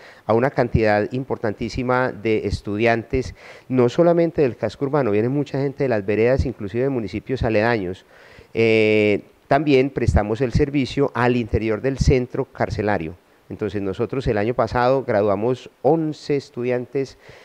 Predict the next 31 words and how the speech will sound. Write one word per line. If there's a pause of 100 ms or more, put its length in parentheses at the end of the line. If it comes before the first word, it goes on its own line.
(140)
de
la
cárcel,
graduamos
ya
la
quinta,
sexta
promoción, (420)
eh,
de
la
institución
educativa. (380)
Entonces
efectivamente (360)
estamos
brindándole
este
servicio
a
la
comunidad
para
que
las
personas
que
por
algún
motivo